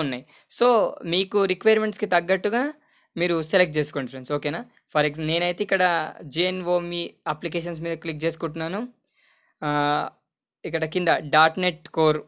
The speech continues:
డెవలప్‌మెంట్ ఉంది కదా ఫ్రెండ్స్, దాన్ని క్లిక్ చేసుకుంటున్నాను. గ్రాఫిక్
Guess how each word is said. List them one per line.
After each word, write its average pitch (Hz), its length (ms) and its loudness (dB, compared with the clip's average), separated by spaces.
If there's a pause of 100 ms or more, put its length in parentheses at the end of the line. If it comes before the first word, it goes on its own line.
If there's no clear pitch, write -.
(140)
డెవలప్‌మెంట్ 156 420 0
ఉంది 147 140 -2
కదా 131 100 -6
ఫ్రెండ్స్, 175 220 -6
దాన్ని 151 240 0
క్లిక్ 147 180 -8
చేసుకుంటున్నాను. 151 540 -4 (680)
గ్రాఫిక్ 156 420 0